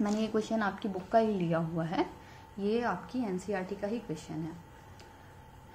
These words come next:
देखिए, इस question में क्या बोल रहा है, "Find the position of the image formed by the combination of the lenses।" क्या find out करना है आपको? Position of the image find out करना है,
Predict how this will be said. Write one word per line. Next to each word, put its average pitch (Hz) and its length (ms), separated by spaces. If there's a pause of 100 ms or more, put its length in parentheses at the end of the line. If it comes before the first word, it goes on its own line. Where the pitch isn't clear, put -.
(180)
देखिए, 220 220
इस 180 100
question 269 320
में 302 100
क्या 294 160
बोल 247 180
रहा 175 140
है, 175 200 (720)
"Find 294 280
the 320 160
position 254 500
of 269 220
the 269 60 (100)
image 208 420 (140)
formed 277 400
by 233 160
the 254 120 (140)
combination 247 720
of 226 220
the 196 100
lenses।" 160 540 (600)
क्या 240 120
find 254 240
out 247 120
करना 254 200
है 254 60
आपको? 311 260 (140)
Position 269 560
of 269 200
the 262 160
image 226 300
find 175 280
out 156 160
करना 156 240
है, - 60